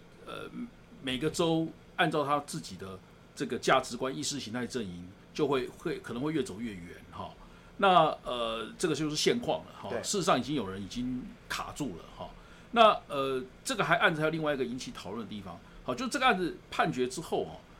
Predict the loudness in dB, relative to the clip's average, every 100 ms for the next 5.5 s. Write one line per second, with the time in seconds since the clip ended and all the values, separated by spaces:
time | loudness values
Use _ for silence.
0 | -20 -16 -6 -4 -2 -2 -2 -4 -8 -10
1 | -14 -20 -20 -2 2 2 4 4 4 0
2 | -2 -2 -2 -4 0 0 0 -4 -6 -12
3 | -20 -4 6 8 8 6 4 4 2 -8
4 | -8 -6 -6 -8 -16 -16 -10 -6 -6 -2
5 | 0 4 6 6 4